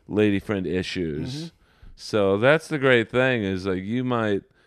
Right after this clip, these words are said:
Speaker 1: shit on someone's girl, but if you have any skeletons,
Speaker 2: Oh, yeah, man.
Speaker 1: it's the perfect rebuttal
Speaker 2: Yep.
Speaker 1: to,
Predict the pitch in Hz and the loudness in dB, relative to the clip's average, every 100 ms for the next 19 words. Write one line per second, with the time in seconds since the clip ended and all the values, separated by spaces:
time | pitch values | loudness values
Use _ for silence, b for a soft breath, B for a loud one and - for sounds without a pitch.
0 | _ - 123 120 110 101 117 107 95 90 | _ -4 0 2 0 -2 -2 0 -2 -4
1 | 92 107 117 95 85 87 92 107 131 110 | 0 4 4 2 0 -4 -2 2 4 4
2 | 92 90 - 98 85 82 85 87 80 80 | 0 -6 -6 -4 -4 -4 -6 -8 -8 -8
3 | 143 139 127 143 143 113 113 - - 87 | -8 -8 -8 -8 -8 -10 -14 -14 -12 -12
4 | - 92 85 113 107 98 92 87 85 92 | -10 -10 -2 0 0 -2 -6 -4 -2 0
5 | 107 90 98 123 85 78 | 0 -2 -4 -6 -6 -6